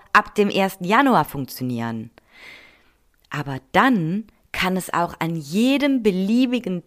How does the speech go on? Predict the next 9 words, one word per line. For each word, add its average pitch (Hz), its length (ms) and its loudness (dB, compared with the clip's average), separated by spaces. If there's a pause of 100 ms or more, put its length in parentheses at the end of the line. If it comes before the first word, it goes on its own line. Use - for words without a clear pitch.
Tag 185 640 2 (140)
im 175 320 2 (140)
Jahr 220 420 0
funktionieren, 131 1000 -4 (300)
dass 165 280 -6
du 269 300 2 (260)
deine 226 320 4
Veränderung 180 680 0
startest. - 880 -2